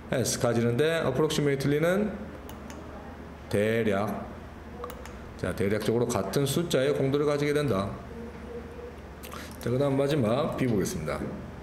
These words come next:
자, 아까 전에 이러한 상태 나왔죠.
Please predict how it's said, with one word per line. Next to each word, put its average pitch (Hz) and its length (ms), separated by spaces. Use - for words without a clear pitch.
자, 202 100
아까 196 140
전에 202 280
이러한 180 200
상태 220 300
나왔죠. 156 540